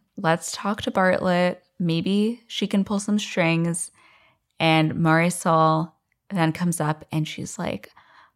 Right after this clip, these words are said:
"I overheard Bartlett on the phone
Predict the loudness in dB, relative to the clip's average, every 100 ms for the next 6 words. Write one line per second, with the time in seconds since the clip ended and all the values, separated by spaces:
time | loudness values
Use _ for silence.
0 | _ _ _ _ _ -8 0 2 4 2
1 | 2 2 2 2 2 2 2 0 -2 2
2 | 4 4 2 0